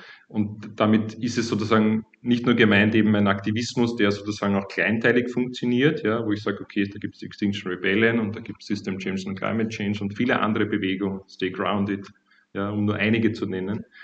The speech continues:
ähm, die natürlich in einzelnen Bereichen immer tolle und wichtige Aktionen gestartet haben. Aber es hat dann doch diese,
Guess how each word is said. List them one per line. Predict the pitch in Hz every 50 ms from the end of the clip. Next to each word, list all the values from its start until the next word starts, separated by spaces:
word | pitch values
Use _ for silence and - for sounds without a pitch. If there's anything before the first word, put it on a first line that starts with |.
| - - - _ -
ähm, | 104 101 104 107 107 107 110 110 104 107
die | 117 117
natürlich | 113 107 117 113 117
in | 113 110
einzelnen | 98 98 104 104 - 113 117
Bereichen | 113 107 101 101 104 107 - - 110
immer | 113 113 120 123 120 117 113 240 240 - - _ _ _ _ _
tolle | - - 101 104 117 120 120 120 120 117
und | 104 -
wichtige | 107 110 - - 110 104 101 95
Aktionen | 95 - - - 98 101 107 110 113
gestartet | 117 117 113 - - - - - 120 - -
haben. | 110 110 113 120 131 143 - _ - - - - _ -
Aber | 107 98 110
es | 107 - -
hat | 101 101 104 - - - - -
dann | 107 107 110 110
doch | 113 101 110 127 120 - - - - - _ _ -
diese, | 113 113 117 113 117 110 110 110 110 110 110 110 110 110 -